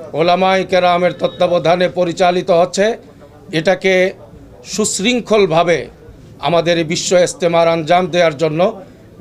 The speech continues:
দুই পর্বে করার অনুমোদন তারা দিয়েছেন। আর তারই ধারাবাহিকতায় এই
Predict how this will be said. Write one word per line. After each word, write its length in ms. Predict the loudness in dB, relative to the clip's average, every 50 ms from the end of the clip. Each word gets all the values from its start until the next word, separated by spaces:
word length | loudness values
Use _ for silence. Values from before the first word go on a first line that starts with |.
| -14 -6 -2
দুই 180 | 0 2 2 0
পর্বে 420 | 2 2 2 2 2 2 0 0
করার 400 | 2 2 2 4 4 4 2 0 -2 -4 -18 -20 -20 -20 -20 -16 -6
অনুমোদন 560 | -4 -2 0 2 2 2 2 2 2 2 0 0 0 0
তারা 200 | 2 2 2 2
দিয়েছেন। 460 | 0 0 0 0 0 2 2 0 0 0 -2 -8 -14 -20 -20 -20 -20 -20 -16 -6
আর 140 | -4 -4 -4 -2 0
তারই 260 | 0 2 2 2 0 0
ধারাবাহিকতায় 880 | 0 0 2 2 4 4 4 2 2 2 0 -2 0 0 -4 -4 -4 -12 -20 -20 -20 -20 -20 -20 -20 -20 -20 -20 -20 -14 -6 0 2 4
এই 140 | 4 4